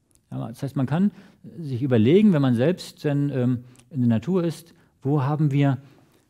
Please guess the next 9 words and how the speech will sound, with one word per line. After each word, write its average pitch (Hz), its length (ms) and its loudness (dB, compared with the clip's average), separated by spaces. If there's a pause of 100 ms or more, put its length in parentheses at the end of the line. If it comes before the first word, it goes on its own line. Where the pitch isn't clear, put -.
(180)
ähm, 113 360 0
wo 123 140 -2
haben 131 260 -2
wir, 117 360 0 (480)
äh, 123 1000 -14
Gleichnisse 147 460 0
in 92 100 -10
der 110 80 -4
Natur? 104 400 -4